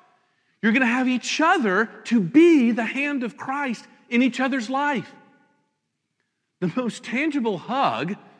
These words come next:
that you are feeling that you need from your God is likely to come from the person that you see on Sunday morning. I, I can remember times of just being in a, in, in, in a bath of discouragement in my office on campus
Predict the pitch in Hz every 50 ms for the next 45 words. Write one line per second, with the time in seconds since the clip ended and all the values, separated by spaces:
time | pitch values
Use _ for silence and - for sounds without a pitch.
0 | _ _ _ _ - 196 190 214 233 214 - - - 240 269 320 302 277 233 196
1 | 196 180 - 165 208 262 254 247 254 277 277 240 175 156 147 - - 196 185 180
2 | 170 208 240 269 262 196 233 254 285 269 190 113 92 101 - - - _ _ _
3 | _ 202 208 151 180 196 214 247 285 330 302 - 262 233 175 202 170 - - 269
4 | 311 320 240 170 165 185 - - - - _ _ _ 220 202 220 - - - 294
5 | 330 - - 220 208 - 214 226 226 - - 302 359 381 330 311 - - 381 392
6 | 392 381 381 392 403 440 427 403 392 359 311 247 160 131 - _ _ _ _ _
7 | _ _ _ _ _ _ _ _ _ _ _ _ _ _ _ _ _ _ _ _
8 | _ _ _ _ _ _ _ _ _ _ _ _ _ _ 165 180 - 180 170 -
9 | 196 185 190 208 214 220 202 - 214 240 247 208 156 135 117 - - 135 127 156
10 | 147 - - 165 165 160 156 147 147 - 156 156 - 160 160 165 - 156 151 139
11 | 107 - _ - 170 180 196 208 208 202 - - 175 151 135 143 - - - -
12 | 165 165 160 131 120 120 104 - _ _ _ _ _ - 160 170 165 160 160 156
13 | 160 190 175 - 165 - - 156 147 135 - 156 151 151 143 147 123 104 - -
14 | -